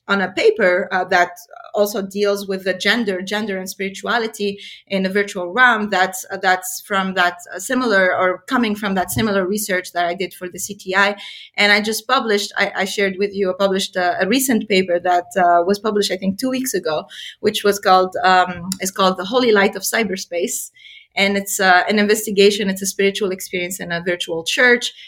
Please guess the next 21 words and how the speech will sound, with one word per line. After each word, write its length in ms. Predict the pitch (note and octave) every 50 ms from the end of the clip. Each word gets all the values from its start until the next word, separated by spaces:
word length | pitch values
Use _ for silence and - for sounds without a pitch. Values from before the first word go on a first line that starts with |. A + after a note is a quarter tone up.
| - _ _
that 200 | G3 G3 F#3+ F#3+
was, 320 | F#3+ F#3+ F#3+ F#3+ F#3+ - -
uh, 160 | - F3 F3+ F3
published 460 | - A#3+ B3 B3 C4+ B3 - - -
in 160 | G#3+ G3 G3
the 100 | F#3+ F#3
Religions 480 | F#3+ G3 G3 G3+ G3 G3 F#3+ F#3 F#3 -
Journal, 580 | - - F#3+ F3 F3 F3+ E3+ F3 F3 E3+ E3+ E3+
which 240 | E3+ E3+ E3+ -
is, 200 | F#3 F3 - - -
um, 380 | F3 F3 E3 D#3+ D#3+ E3 E3 E3 -
um, 580 | - F3 E3+ E3+ E3+ E3+ D#3+ D3+ D3 - - D3 -
on 140 | F#3 F#3 F#3
a 180 | F3+ F#3 - -
special 460 | - - - A3 G#3+ - G#3+ F#3 -
issue 320 | F#3+ F#3 F#3+ - - F#3 F3+
on 140 | E3+ E3+
sacred, 340 | - - F#3+ F3+ - F3 E3+
uh, 120 | F3 F3 - - -
spaces 560 | E3 - - - F#3 F#3 F#3+ - F3+ F3 E3+
and 240 | E3+ E3 D#3+ D#3+